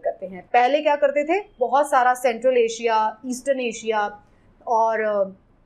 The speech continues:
दूसरा, अ, South Eastern Asia जो है उस सारे में पाए जाते थे, लेकिन अब जो है वो सारी जगह से खत्म हो गए और सिर्फ और सिर्फ नाइंटी थ्री परसेंट लॉस्ट हो गया। अब सिर्फ seven percent area बचा है जहाँ पे आपको Tiger मिल रहे हैं,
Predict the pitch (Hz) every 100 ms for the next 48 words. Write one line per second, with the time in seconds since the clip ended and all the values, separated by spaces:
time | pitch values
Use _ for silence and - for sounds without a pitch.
0 | _ _ _ _ _ - 240 254 262 233
1 | 208 196 196 262 262 302 262 247 269 233
2 | 220 226 208 254 277 - 247 247 262 262
3 | 208 190 - 185 254 262 226 220 254 269
4 | 269 285 294 294 - 208 220 220 208 208
5 | 277 - 226 - 262 208 185 262 294 _
6 | _ 285 330 - 311 302 285 339 285 254
7 | 254 294 294 294 269 277 247 220 240 285
8 | 262 262 262 294 285 254 285 285 269 269
9 | 254 240 226 233 226 208 190 208 320 -
10 | _ _ 277 294 294 254 202 294 294 202
11 | 233 254 208 233 226 - -